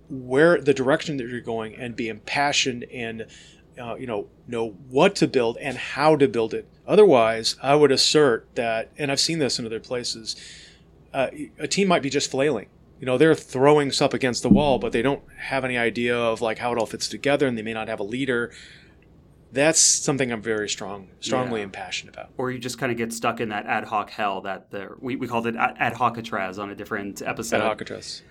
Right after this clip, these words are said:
Speaker 2: Where
Speaker 1: Yep.
Speaker 2: you're just kinda flailing around, you're, you're reacting to whatever the initiative of the day is, and you don't really have a lot of data to, to stand up for yourself if you, if you aren't a more
Speaker 1: Absolutely.
Speaker 2: experienced leader.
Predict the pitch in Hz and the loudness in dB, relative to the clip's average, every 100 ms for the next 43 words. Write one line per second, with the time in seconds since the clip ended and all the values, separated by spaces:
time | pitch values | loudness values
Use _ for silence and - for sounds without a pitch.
0 | - 120 117 113 117 117 120 - 120 113 | -4 0 2 2 0 -4 -4 -2 -4 -2
1 | 135 131 147 139 123 110 107 110 104 98 | 0 2 2 2 2 2 -2 -2 -6 -8
2 | 95 92 - 107 101 98 98 - 107 110 | -8 -10 -10 -8 -6 -6 -10 -14 -8 -2
3 | 110 113 117 123 113 113 113 101 98 104 | 2 2 0 -4 -2 -2 -2 -6 -6 -6
4 | 107 107 101 104 - 107 104 101 110 104 | -6 -6 -6 -6 -6 -6 -8 -10 -10 -8
5 | 101 101 98 98 - 117 107 - - _ | -6 -6 -8 -10 -8 -8 -8 -12 -20 _
6 | 127 123 117 117 110 104 104 - - 117 | -2 -2 -2 -2 -2 -6 -8 -12 -4 0
7 | 107 101 95 - 110 104 101 98 90 _ | 0 -2 -6 -4 -2 -2 -2 -8 -14 _
8 | _ 107 117 107 101 92 92 95 107 - | _ -6 -4 -4 -6 -8 -12 -12 -10 -6
9 | 101 98 95 95 92 95 85 - _ _ | -6 -8 -10 -12 -8 -10 -10 -16 _ _
10 | _ 123 113 107 - - 127 131 131 104 | _ -14 -10 -12 -10 -10 -6 -4 -4 -4
11 | 95 - - 95 92 101 92 92 | -8 -8 -8 -8 -6 -8 -8 -12